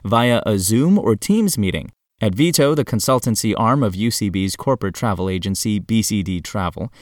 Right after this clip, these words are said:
installed that question appearing on a pop-up when staff book a trip not requiring an overnight stay.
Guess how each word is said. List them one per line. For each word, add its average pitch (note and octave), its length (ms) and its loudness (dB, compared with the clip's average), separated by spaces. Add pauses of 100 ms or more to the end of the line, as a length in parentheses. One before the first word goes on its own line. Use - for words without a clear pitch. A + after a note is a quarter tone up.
(160)
installed D3 520 2
that A#2 200 0
question A2+ 400 -2
appearing B2+ 460 0
on G#2 100 0
a D#2+ 60 -4
pop-up B2 500 -2
when G2 140 -2
staff F#2+ 420 -4
book G2+ 160 -4
a - 60 -8
trip A2 280 -2 (320)
not C#3 300 2
requiring B2+ 640 0
an B2+ 160 0
overnight C3 400 0
stay. C3+ 480 -4